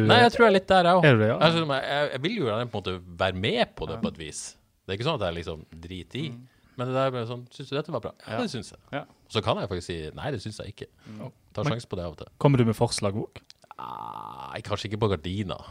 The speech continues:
Speaker 1: eh, og sånt.
Speaker 2: Og hvordan er du, eh, sånn, eh, nevenyttighetsmessig?
Speaker 1: Eh, bedre enn mange vil tro på et vis,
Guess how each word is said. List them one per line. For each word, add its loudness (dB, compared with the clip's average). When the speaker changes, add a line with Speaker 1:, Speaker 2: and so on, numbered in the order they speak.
Speaker 1:
eh, -4
og -8
sånt. -14
Speaker 2:
Og -4
hvordan 2
er 4
du, 6
eh, 2
sånn, 2
eh, 4
nevenyttighetsmessig? 4
Speaker 1:
Eh, 6
bedre 4
enn -4
mange -2
vil -2
tro 0
på -4
et -14
vis, -6